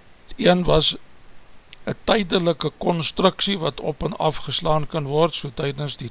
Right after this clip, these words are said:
trek van Israel deur die Sinaï woestyn,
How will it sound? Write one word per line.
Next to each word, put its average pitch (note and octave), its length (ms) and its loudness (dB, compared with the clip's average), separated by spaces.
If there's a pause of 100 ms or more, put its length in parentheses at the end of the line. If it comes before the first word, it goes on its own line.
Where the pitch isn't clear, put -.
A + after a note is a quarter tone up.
trek F3+ 280 2 (1800)
van D#3+ 260 2
Israel F#3 520 4
deur D#3+ 460 4 (160)
die C#3 220 -2
Sinaï E3+ 460 0
woestyn, G3 520 2